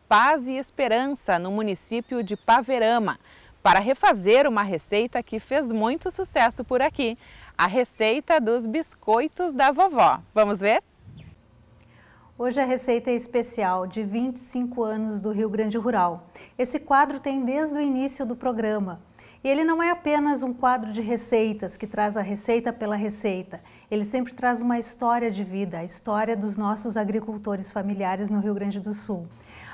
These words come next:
Speaker 2: A receita de hoje, ela é uma das mais visualizadas no YouTube. Hoje ela está com quase um milhão de visualizações.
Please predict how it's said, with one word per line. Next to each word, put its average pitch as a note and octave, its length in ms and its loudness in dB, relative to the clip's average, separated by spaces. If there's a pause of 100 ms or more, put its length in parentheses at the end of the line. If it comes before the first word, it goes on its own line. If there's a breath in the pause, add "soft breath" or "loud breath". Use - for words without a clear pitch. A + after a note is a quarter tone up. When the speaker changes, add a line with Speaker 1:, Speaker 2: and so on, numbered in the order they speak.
Speaker 2:
A A#3+ 60 4
receita D#4 500 4
de A3 140 2
hoje, A#3 340 6
ela A#3 180 6
é - 20 4
uma B3 180 4
das A3+ 320 4
mais B3+ 380 6
visualizadas A#3+ 800 4
no A#3 100 6
YouTube. A3 720 2
Hoje C#4+ 260 6
ela B3+ 140 2
está B3 200 0
com B3 160 2
quase B3+ 400 4 (120)
um E4 200 4
milhão C4 380 6
de A#3+ 100 4
visualizações. A3+ 1040 2